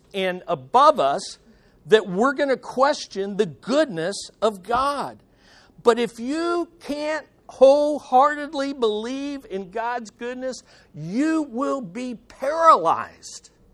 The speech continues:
in battling sin. And so Satan's first move in the Garden of Eden, the first thing he did was to cause Eve or tempt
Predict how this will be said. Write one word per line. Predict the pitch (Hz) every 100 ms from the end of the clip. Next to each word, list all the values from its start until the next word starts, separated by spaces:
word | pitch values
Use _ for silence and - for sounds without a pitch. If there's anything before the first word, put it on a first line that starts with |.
| _ _ _ - - _ _ -
in | 208 202 190 175 _
battling | 139 202 202 202 196 196 190 185 -
sin. | - - 202 160 117 190 _ _ _ _
And | 175 185
so | 240 208 190 -
Satan's | 254 262 202 202 - - - -
first | 349 359 - 339
move | 294 202 113 98 -
in | 185 180
the |
Garden | 160 185 214 233
of | 220
Eden, | 190 139 123
the | 127 - _
first | 339 339 -
thing | 311 262
he | 240
did | 226 202 143 135 - - _
was | 190 175 -
to | 165
cause | - 233 247 254 262 220
Eve | - 226 202 160 180
or | 180 175
tempt | - - 294 294 269